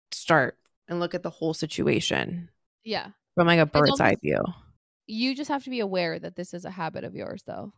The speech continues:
Speaker 2: so that you don't
Speaker 1: Yeah.
Speaker 2: fall into the trap of actually blaming yourself, but more just like, "What could I have done differently?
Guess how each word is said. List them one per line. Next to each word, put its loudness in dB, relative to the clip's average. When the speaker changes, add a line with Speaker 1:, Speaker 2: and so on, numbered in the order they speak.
Speaker 2:
so -10
that -4
you -6
don't 6
Speaker 1:
Yeah. 4
Speaker 2:
fall -6
into -12
the -4
trap -4
of -8
actually -4
blaming -10
yourself, -10
but -8
more -2
just -10
like, -8
"What -4
could -4
I 4
have 0
done -6
differently? -10